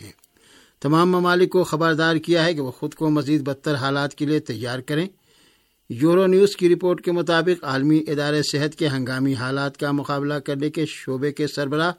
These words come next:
مائیکل ریان نے رواں سال کی آخری پریس کانفرنس میں اعلان کیا کہ تمام کوششوں کے باوجود پوری دنیا میں اب تک دسیوں ملین افراد کووڈ نائنٹین میں مبتلا ہو چکے ہیں۔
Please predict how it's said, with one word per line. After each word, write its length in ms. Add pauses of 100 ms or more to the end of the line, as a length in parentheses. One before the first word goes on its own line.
(560)
مائیکل 500
ریان 480
نے 120
رواں 320
سال 300
کی 220
آخری 300
پریس 300
کانفرنس 520
میں 140 (560)
اعلان 360
کیا 220
کہ 140
تمام 360
کوششوں 480
کے 140
باوجود 500
پوری 180
دنیا 320
میں 140
اب 140
تک 280 (400)
دسیوں 400
ملین 240
افراد 340
کووڈ 360
نائنٹین 560
میں 120
مبتلا 440
ہو 140
چکے 280
ہیں۔ 220